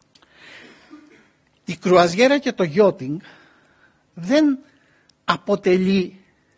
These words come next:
κυρίαρχο έσοδο για το λιμάνι, αποτελεί προστιθέμενη αξία για την περιοχή. Εκατόν εννιά ευρώ που αφήνει κάθε ένας που έρχεται,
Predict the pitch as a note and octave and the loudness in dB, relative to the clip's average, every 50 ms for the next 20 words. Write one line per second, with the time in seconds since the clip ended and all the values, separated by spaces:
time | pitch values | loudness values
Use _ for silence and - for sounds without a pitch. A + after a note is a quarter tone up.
0 | _ _ _ _ _ _ _ _ _ _ - - F3+ G#3+ G#3 F#3+ A3 G#3+ G#3 G3+ | _ _ _ _ _ _ _ _ _ _ -10 -2 2 4 4 4 4 4 6 4
1 | F3+ - - F#3+ F#3 F#3+ F3 - F#3 D#3+ E3+ E3+ E3 E3 D3+ D#3+ D3 C#3+ C#3+ D3 | 4 2 2 2 2 2 2 0 -4 -4 -4 -4 -4 -4 -4 -4 -4 -2 -2 -4
2 | D3 C#3 C#3+ C#3+ C#3 E3+ G3+ _ _ _ _ _ _ _ _ _ _ _ _ - | -4 -6 -6 -8 -8 -10 -14 _ _ _ _ _ _ _ _ _ _ _ _ -20
3 | - - - E3+ F#3 - G3+ F#3+ D#3 F#3 F#3 F#3+ A3 B3 A#3+ A3+ - - A3 G#3+ | -20 -12 -6 -6 -4 2 2 0 2 4 2 2 4 2 0 0 2 4 6 6
4 | F#3+ - - F#3 F3 - - C4 C#4 C#4+ C4+ B3+ A#3 G#3 F#3+ F3+ F3 D#3+ D3+ - | 6 6 2 -2 -4 -2 2 2 4 6 6 4 4 4 2 2 0 0 -2 -2
5 | - - G#3+ G#3 G#3+ A#3 C4 C4+ C4 - _ _ _ _ _ _ _ _ _ - | -4 0 2 4 4 4 2 0 -4 -10 _ _ _ _ _ _ _ _ _ 2
6 | F#3 A3 G#3+ G#3 G3+ F3+ G#3+ G#3+ A3+ A3+ A#3 A3+ - C4+ - D3+ B2+ - - _ | 2 2 4 4 6 8 8 8 10 8 6 6 4 0 0 0 0 -6 -16 _
7 | _ _ _ _ _ _ _ _ _ _ _ _ - - G3 F#3+ G3 G3+ F3 E3 | _ _ _ _ _ _ _ _ _ _ _ _ -2 -2 -2 0 0 -2 -2 -2
8 | - B3 C#4 D#4 D#4+ C#4+ C4+ C4+ C#4 C#4+ C4 A#3+ G#3+ G#3+ A#3+ B3 A3 G3 C#3+ - | 0 0 0 2 2 2 2 2 2 2 2 2 2 4 4 6 6 4 2 -2
9 | - _ _ _ _ _ _ _ _ _ _ _ - F#3 F#3 F3 - - - C#4 | -8 _ _ _ _ _ _ _ _ _ _ _ -2 2 2 2 2 2 0 2
10 | C#4 B3+ A#3+ G#3+ - - - B3 B3+ B3+ - - A3+ G3+ A3 A3 A3 G#3 F3+ D3+ | 4 4 2 2 -2 0 2 4 4 4 4 4 6 8 10 10 10 8 6 0
11 | C3 B2 - - - - - _ _ _ _ - - E3 F3 F#3+ G3+ F#3+ - F#3 | -2 -6 -12 -16 -18 -20 -20 _ _ _ _ -8 -2 2 4 4 4 4 2 -4
12 | D#3+ - - D#3+ F3+ | -6 -4 -6 -10 -10